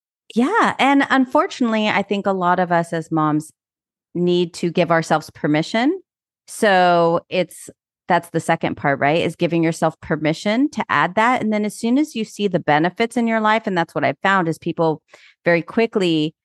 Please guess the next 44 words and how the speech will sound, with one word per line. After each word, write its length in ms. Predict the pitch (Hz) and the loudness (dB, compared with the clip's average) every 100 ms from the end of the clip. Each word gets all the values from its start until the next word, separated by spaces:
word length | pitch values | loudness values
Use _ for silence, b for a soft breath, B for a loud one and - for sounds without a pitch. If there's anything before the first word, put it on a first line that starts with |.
| _ | _
see 160 | - 208 | -2 0
the 140 | 165 | 2
benefits 560 | 160 180 233 175 143 165 | 0 0 0 -2 -2 -2
in 80 | 143 | 0
their 160 | 139 | 2
life 220 | 160 170 170 | 2 0 -2
and 100 | 143 | -4
they 100 | 143 | -6
see 220 | - 160 | -4 -4
how 220 | 165 151 | 0 2
it's 240 | 139 - 185 | 2 -2 -8
not 160 | 190 | -6
just 220 | - 208 | -8 -4
benefiting 460 | 143 147 - 156 151 | -2 -2 -2 -2 0
them, 200 | 147 139 | 2 2
of 140 | 139 | 0
course, 320 | - 143 147 139 | 0 0 0 0
right? 200 | 143 160 | -2 -2
It's 120 | - | -4
benefiting 440 | 139 139 104 127 | -4 -4 -4 -2
their 120 | 127 | -2
kid, 320 | 165 254 226 190 | -2 0 0 0
it's 200 | - _ | -6 _
benefiting 420 | 143 131 127 143 | -2 -2 -2 0
their 120 | 143 151 | 0 2
relationships, 680 | 170 208 208 202 202 190 | 2 2 0 -2 -4 -4
it's 140 | - - | -14 -4
benefiting 480 | 151 139 139 127 107 | -2 0 -2 -4 -4
their 120 | 123 | -6
sleep, 420 | - 233 240 233 _ _ _ _ | -2 0 0 -2 _ _ _ _
their 100 | 139 | -8
physical 440 | - 214 226 226 | -4 -2 0 -2
health, 340 | 202 202 190 190 | 2 2 2 0
their 140 | - - | -4 -2
energy 320 | 202 185 190 | -4 -2 0
level. 420 | 180 170 175 170 B B B B - | 0 2 2 0 B B B B -2
And, 540 | 196 185 185 180 175 _ _ _ _ | 2 4 2 0 -4 _ _ _ _
you 120 | 190 | -2
know, 140 | 175 165 | 0 0
for 160 | 185 | 0
many 300 | 180 180 220 | 0 0 0
of 100 | 214 | -2
us, 180 | 170 - | -4 -2
it 140 | 156 | -6